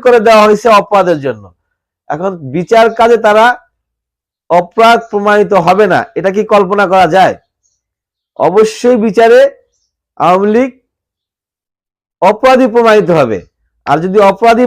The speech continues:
প্রমাণিত হয় তাহলে তারা নির্বাচনে অংশগ্রহণের সুযোগ পাচ্ছে না।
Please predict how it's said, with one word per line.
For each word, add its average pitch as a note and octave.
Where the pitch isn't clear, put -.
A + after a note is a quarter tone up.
প্রমাণিত A3
হয় A3
তাহলে G#3
তারা G3+
নির্বাচনে G3
অংশগ্রহণের F#3+
সুযোগ F#3
পাচ্ছে A#3+
না। C3+